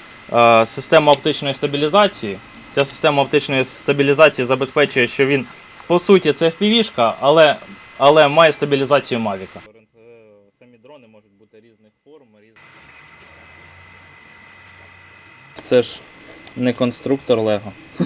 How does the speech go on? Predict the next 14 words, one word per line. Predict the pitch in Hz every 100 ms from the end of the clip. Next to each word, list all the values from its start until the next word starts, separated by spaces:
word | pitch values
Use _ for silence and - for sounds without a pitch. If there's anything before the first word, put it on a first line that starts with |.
| 131 - - - - - - - - - - - - - - - - - - - - 311 - - - - - - - - - - 107 110
Як | 110 -
воно | 107 104 107
повинно | 113 113 117 117
бути. | 123 147 120 -
Кожен | 139 156 147
раз | 139 143
це | - 135
унікальне, | 123 113 - 120 131 120 - - - - -
по-своєму | 117 - 113 120 120 117
унікальне, | 110 110 - 110 107 104
як | 104 -
воно | 107 101
повинно | 107 104 110 104
розставлятися. | 101 - - 104 104 101 98 - 95